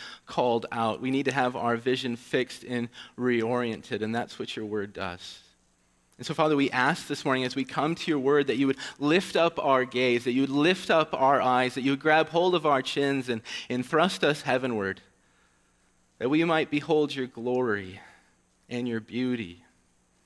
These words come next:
and your honor and your worth and your power and your might and your authority.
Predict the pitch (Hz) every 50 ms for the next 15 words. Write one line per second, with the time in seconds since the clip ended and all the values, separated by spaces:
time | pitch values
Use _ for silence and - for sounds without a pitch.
0 | _ _ _ _ _ _ _ _ _ _ _ - - 120 110 113 110 - _ -
1 | 120 127 127 127 131 127 110 101 95 - - 110 110 110 110 107 104 107 120 135
2 | 127 120 117 107 101 - - 107 110 104 101 - _ - - 123 117 117 117 113
3 | 110 90 - 113 110 107 101 98 107 110 113 117 113 113 107 - - _ _ _
4 | - - _ _ _ - 110 110 110 107 101 104 - - 110 107 107 107 107 107
5 | 107 98 90 87 98